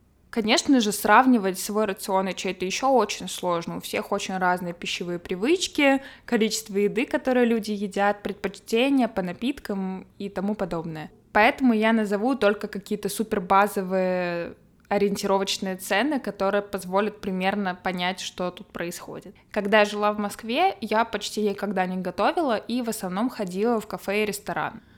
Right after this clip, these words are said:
Чтобы вы понимали, про какой ценовой сегмент я говорю, блюда обычно стоили, ну, там, скажем, рублей шестьсот. Вот что-то такое я себе представляю. То есть это не какой-то прям супер ресторан, но это и не столовая, и не фастфуд. Здесь, в Нью-Йорке, это огромный сегмент.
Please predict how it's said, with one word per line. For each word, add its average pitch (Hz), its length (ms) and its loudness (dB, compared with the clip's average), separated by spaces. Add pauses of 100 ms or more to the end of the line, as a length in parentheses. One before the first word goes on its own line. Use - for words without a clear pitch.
(160)
Чтобы 247 280 2
вы 240 140 4
понимали, 240 440 8
про 233 140 -2
какой - 280 0
ценовой 220 320 2
сегмент 262 440 2
я 269 80 2
говорю, 233 640 6
блюда 240 480 6
обычно 202 360 0
стоили, 233 360 4
ну, 226 160 6
там, 220 180 4
скажем, 214 340 0
рублей 208 300 4
шестьсот. - 560 -4
Вот 170 180 -4
что-то - 320 -6
такое 190 360 -2
я 165 100 -4
себе 160 220 -8
представляю. 190 840 0 (340)
То - 60 -2
есть 226 140 2
это 240 100 4
не 240 100 6
какой-то 262 320 2
прям 202 200 2
супер 208 260 -2
ресторан, 262 560 2
но 247 80 4
это 247 220 2
и 226 60 6
не 220 120 4
столовая, 196 760 4
и 208 180 -2
не 208 100 4
фастфуд. - 560 -8 (240)
Здесь, 233 360 8
в - 20 2
Нью-Йорке, 262 500 8
это 220 300 2
огромный 208 400 6
сегмент. 185 600 0